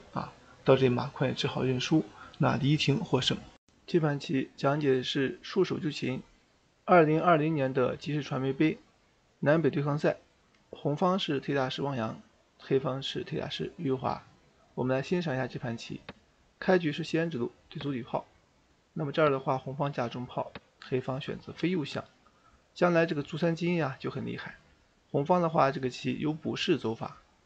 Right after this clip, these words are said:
有上边马的走法啊，也有正常上马不管。那么红方选择飞象，应该说是在所有招法之中最为稳健的一种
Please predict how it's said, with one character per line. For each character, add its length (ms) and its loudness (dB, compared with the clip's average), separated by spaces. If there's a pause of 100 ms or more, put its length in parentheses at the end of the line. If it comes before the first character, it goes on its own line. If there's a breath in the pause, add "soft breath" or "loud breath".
(100)
有 160 -2
上 180 -2
边 200 2
马 160 0
的 60 -8
走 140 -8
法 200 -12 (260)
啊， 180 -8
也 100 -2
有 120 2
正 160 -8
常 100 -4
上 160 -2
马 220 -8
不 80 -2
管。 180 -6 (680)
那 100 0
么 240 2
红 220 -4
方 160 4
选 160 -4
择 80 -2
飞 160 0
象， 340 -2
应 140 -4
该 120 0
说 160 -4
是 220 -6
在 160 -2
所 240 0
有 80 2
招 180 2
法 160 -2
之 120 -6
中 180 0 (580 soft breath)
最 140 4
为 140 12
稳 240 2
健 160 6
的 80 2
一 100 0
种 160 -10